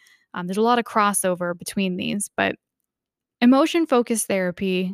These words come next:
has its roots in person-centered therapy, or the person-centered philosophy of therapy. It strongly emphasizes awareness, acceptance, and understanding of emotion, and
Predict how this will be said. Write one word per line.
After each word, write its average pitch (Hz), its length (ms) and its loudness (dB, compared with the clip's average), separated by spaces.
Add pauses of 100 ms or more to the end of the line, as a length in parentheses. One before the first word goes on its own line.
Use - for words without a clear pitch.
(140)
has 247 320 0
its 262 220 0
roots 202 420 2
in 240 400 4
person-centered 202 960 0 (300)
therapy, - 480 -6 (100)
or - 80 -8
the 175 120 -6
person-centered 196 880 0
philosophy 208 640 0
of 160 100 -10
therapy. - 500 -6 (1000)
It 254 120 0
strongly 285 600 2
emphasizes 196 840 -2
awareness, 233 800 2 (100)
acceptance, 220 880 0
and 196 220 -6
understanding 226 760 2
of 185 140 0
emotion, 185 600 -2 (640)
and 220 500 2